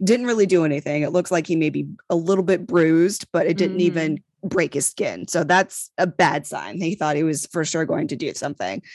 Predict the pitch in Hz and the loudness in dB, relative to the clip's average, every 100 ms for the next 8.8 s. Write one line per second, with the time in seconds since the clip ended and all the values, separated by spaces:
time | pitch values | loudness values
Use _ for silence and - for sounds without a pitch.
0 | - _ _ 240 185 - _ - 190 180 | -20 _ _ 2 2 0 _ -4 -2 0
1 | 170 220 220 180 170 160 160 - 175 170 | 0 0 4 6 6 4 2 4 6 6
2 | 180 170 165 156 151 147 - - 180 339 | 4 2 4 2 2 0 -2 -6 -4 0
3 | 151 175 - 170 160 - 175 156 143 147 | -2 -4 -4 -2 -2 -2 -2 0 -2 -4
4 | - - 196 175 160 143 151 - 135 117 | -6 -4 -2 -4 -4 -6 -6 -6 -6 -6
5 | 123 - 160 156 170 _ _ _ _ 185 | -6 -6 -2 0 -2 _ _ _ _ 2
6 | 185 180 196 185 180 175 170 - 202 165 | 4 4 4 4 4 2 0 -2 0 2
7 | 147 131 - 208 320 151 - 156 - - | 0 -2 -4 -2 0 0 0 -2 -2 -2
8 | 160 147 - 175 180 - 82 90 | -2 -2 0 0 0 -4 -4 -6